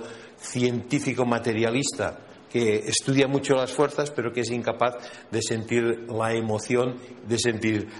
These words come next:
la energía del amor. Así que los dos se complementan. El hecho es que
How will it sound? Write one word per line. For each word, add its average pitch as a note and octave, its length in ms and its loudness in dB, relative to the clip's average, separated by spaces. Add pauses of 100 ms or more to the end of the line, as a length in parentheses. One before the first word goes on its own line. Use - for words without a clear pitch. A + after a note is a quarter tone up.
(120)
la A2+ 180 2
energía A2+ 460 2
del G#2 140 2
amor. F#2+ 260 -2 (200)
Así A#2+ 200 -2
que C3+ 100 2
los B2+ 200 2
dos C#3 180 2
se C3 120 -2
complementan. G2+ 720 0 (280)
El B2+ 120 0
hecho D#3+ 240 2
es E3+ 200 0
que A2+ 340 -2